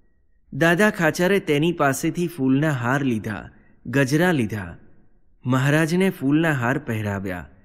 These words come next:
ગજરા મહારાજના હાથે બાંધ્યા. મહારાજ તેમની ભક્તિ જોઈ પ્રસન્ન થયા. માળી પણ રાજી થઈ ગયો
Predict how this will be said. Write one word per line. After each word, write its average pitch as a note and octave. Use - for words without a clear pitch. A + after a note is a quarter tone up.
ગજરા E3
મહારાજના D#3+
હાથે C3
બાંધ્યા. G#2
મહારાજ E3+
તેમની C#3
ભક્તિ B2
જોઈ C#3+
પ્રસન્ન C3
થયા. F#2
માળી B2+
પણ C3
રાજી A2
થઈ A2
ગયો C3